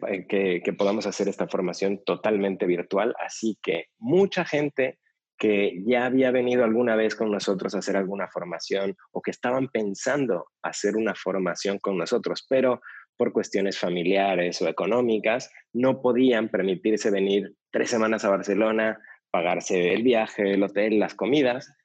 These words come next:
Entonces, cuando ofrecimos esta formación online, tuvimos muy, muy buena respuesta. Si en una formación normal, eh, presencial,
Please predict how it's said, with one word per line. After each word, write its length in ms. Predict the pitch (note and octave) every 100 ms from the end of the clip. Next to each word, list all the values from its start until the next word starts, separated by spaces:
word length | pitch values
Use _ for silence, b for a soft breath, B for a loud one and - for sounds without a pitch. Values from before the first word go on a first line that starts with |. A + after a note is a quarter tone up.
| _ _
Entonces, 440 | - G#2+ A#2+ A#2+ -
cuando 400 | - A2 A2+ A2+
ofrecimos 640 | - A#2 G#2+ - E3 E3
esta 220 | D3 C#3 D3
formación 460 | A#2+ G#2 G2 G#2+
online, 460 | A2 G#2 F2 A#2+ D3 _ _ _
tuvimos 400 | A2+ A2 A2 G2
muy, 180 | A2 G#2
muy 160 | G2
buena 260 | F2+ F2 F2
respuesta. 640 | E2 - - D#2+ - - - B B -
Si 1120 | - A2+ G#2 G2 G2+ G2 F#2+ F#2 F#2 - _ _ _ _ _
en 160 | B2 B2
una 140 | B2+
formación 640 | B2+ A2+ G#2 A2+ A2 A2 -
normal, 720 | G2+ G2 G2 G2 F#2 D2+ C#2 -
eh, 220 | - F2+ D#2+
presencial, 720 | F#2 - F2 E2+ G#2 E2+